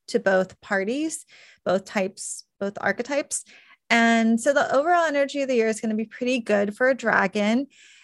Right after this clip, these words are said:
And what you can do to take advantage of that energy is to align your s-, your powerful dragon energy with the action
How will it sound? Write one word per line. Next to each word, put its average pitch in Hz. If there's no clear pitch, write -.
And 233
what 240
you 247
can 240
do 233
to 233
take 233
advantage 240
of 202
that -
energy 202
is 202
to -
align 277
your 233
s-, -
your 233
powerful 214
dragon 190
energy 214
with 208
the 208
action 196